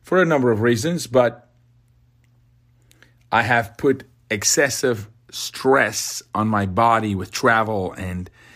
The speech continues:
speaking a ton, and therefore my voice went. We are tackling the bottom line of stress. And we're having Philippa Boyens with us because,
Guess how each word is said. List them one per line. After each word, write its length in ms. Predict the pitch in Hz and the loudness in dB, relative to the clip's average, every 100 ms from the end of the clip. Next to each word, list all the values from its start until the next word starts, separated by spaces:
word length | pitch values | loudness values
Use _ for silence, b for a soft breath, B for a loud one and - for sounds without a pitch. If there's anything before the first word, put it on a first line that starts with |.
| b b | b b
speaking 580 | - - 151 - 123 101 | -8 0 0 0 -2 -2
a 60 | |
ton, 500 | - 165 160 127 117 | -2 2 4 4 0
and 160 | 110 110 | -2 0
therefore 300 | 117 104 107 | 0 0 -2
my 160 | 95 | -2
voice 400 | 95 135 147 - | 2 2 2 0
went. 340 | 113 104 101 - b b b b b b _ _ | -4 -4 -4 -8 b b b b b b _ _
We 140 | 104 127 | 0 2
are 100 | 139 | 2
tackling 720 | 135 113 104 - 98 92 98 - _ _ _ _ | 0 0 0 -4 -6 -6 -8 -12 _ _ _ _
the 160 | 117 123 | -4 2
bottom 400 | 131 123 117 104 | 2 2 0 -2
line 420 | 101 92 95 98 | -2 -4 -6 -8
of 460 | 87 90 101 104 - _ _ _ | -8 -8 -8 -10 -18 _ _ _
stress. 1000 | - - - - 156 147 - - - - _ _ _ _ _ _ - | -2 -2 -2 0 2 2 -2 -8 -10 -14 _ _ _ _ _ _ -8
And 140 | 151 | -2
we're 60 | 156 | 0
having 240 | 143 143 | 2 0
Philippa 400 | 127 160 151 143 | 0 2 4 4
Boyens 400 | 131 151 147 139 | 4 4 4 0
with 180 | 127 120 | 0 2
us 260 | 127 139 - | 2 0 -4
because, 560 | 127 107 123 117 110 | -8 -4 -2 -2 -4